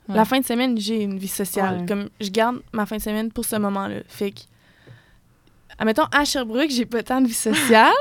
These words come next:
Speaker 1: <laughs>
Speaker 2: mais quand je retourne chez nous, là, c'est là que j'en profite pour voir ma famille, mes amis, mon chum.
Speaker 1: Ouais,
Speaker 2: Et
Speaker 1: faire
Speaker 2: tout.
Speaker 1: des activités.
Speaker 2: Ouais, faire des activités. Je garde ça pour ça.
Speaker 1: Puis même, euh, t'as parlé des, des activités, ça coûte cher, là.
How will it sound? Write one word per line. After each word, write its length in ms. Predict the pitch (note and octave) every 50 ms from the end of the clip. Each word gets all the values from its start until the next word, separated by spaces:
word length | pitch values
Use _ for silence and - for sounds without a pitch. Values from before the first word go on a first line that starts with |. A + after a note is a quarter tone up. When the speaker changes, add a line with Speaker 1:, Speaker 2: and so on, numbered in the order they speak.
| C#5 A4
Speaker 1:
<laughs> 180 | - - - -
Speaker 2:
mais 420 | A3 G#3+ G#3+ G#3+ A3 B3 C#4 D4+ - _ -
quand 160 | A3 A3 G#3+
je 100 | G3+ G3+
retourne 360 | G3 - - - A3 A3 A3
chez 180 | G#3+ - - G#3+
nous, 360 | G3+ G#3 G#3+ A#3 C#4+ E4 E4 - _ _ _ _ _ _ -
là, 180 | G#3+ A3 A3+ A#3
c'est 160 | - A#3+ A3
là 100 | G#3+ A3
que 220 | A3 - G#3+ G#3
j'en 140 | G3+ G3+ G3
profite 280 | - G3+ G3 - G#3 -
pour 220 | G#3+ G3 G3 F#3+ - _ - - - _
voir 100 | - G#3+ G#3
ma 120 | G#3 G3
famille, 420 | G3+ - G#3+ G#3+ A#3 B3 B3 B3 A#3+
mes 200 | A#3 A3 G#3 G#3
amis, 400 | G3 G3+ G#3 G#3+ A3 A3 A3 G#3+
mon 140 | G#3+ G3+ F#3+
chum. 500 | - - - G3+ G3 G3 G3 G3+ G3 G3 G3+ -
Speaker 1:
Ouais, 180 | G3+ F#3 E3+ F3 -
Speaker 2:
Et 100 | - G#3+
Speaker 1:
faire 100 | G3+ F#3
Speaker 2:
tout. 60 | F3 F3
Speaker 1:
des 120 | E3+ F3
activités. 480 | F3 F3+ F3+ G#3 G3 F#3 - F3+ E3+ E3
Speaker 2:
Ouais, 200 | F#3+ G#3+ G#3+ G3+
faire 140 | - B3 A3
des 140 | G#3 G#3 G3+
activités. 500 | G3 - - G#3 - - - G#3+ - - _ _ - -
Je 80 | - -
garde 180 | - G#3 G3+ -
ça 140 | - -
pour 160 | G#3+ - - -
ça. 160 | - - - - _ _ _ _ _ - - - - - - _ -
Speaker 1:
Puis 140 | - - B3
même, 220 | G#3+ G#3+ B3+ C4
euh, 160 | G#3+ F#3+ F#3 F3+ F3+ F3+
t'as 120 | G3+ G3
parlé 260 | F3+ G#3 F#3 F#3+ G3+ F#3+
des, 260 | G#3 G3 F#3 F3+ F3
des 220 | F3 - F#3+ F3+ F#3
activités, 380 | F3+ F3+ F3+ F#3 F3+ - A3
ça 140 | G#3+ - G3+
coûte 180 | F3+ F#3 F3+ F3+
cher, 320 | - G3 F#3+ G3+ A3+ A#3
là. 80 | A#3+